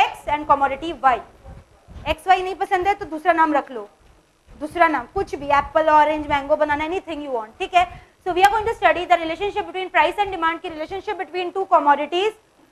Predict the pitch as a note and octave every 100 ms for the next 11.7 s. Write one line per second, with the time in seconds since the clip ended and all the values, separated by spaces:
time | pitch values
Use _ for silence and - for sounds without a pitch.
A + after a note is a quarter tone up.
0 | - D4+ D#4 F4+ F#4 F4+ F4 G4 A#4 C5+
1 | _ - - A4+ C5 E4 - C#4+ C#4 C#4+
2 | - D4+ D4 D#4 F#4+ F4+ A4 - - -
3 | C#4+ C#4+ C#4+ C#4 D4 G4 C5 D5 - -
4 | - - - - - - G4+ D#4 D#4+ A#4
5 | B4 A#4+ G4 F#4 F#4 F#4+ - - C#4 D4
6 | C#4+ G4+ A4 A4+ A4+ A4+ - G4 D4+ D4+
7 | D#4+ E4 D#4 D#4 D4+ F4 - _ _ C#4+
8 | D#4 E4+ E4+ G#4 G#4+ - - C#4+ D4+ C#4+
9 | E4 - _ _ A#3+ E4+ F4+ F4+ G#4 G#4+
10 | D#4+ D#4 D4+ D#4+ D#4+ F#4+ G4 G4 C4 G#3+
11 | _ _ - F4+ G#4+ A#4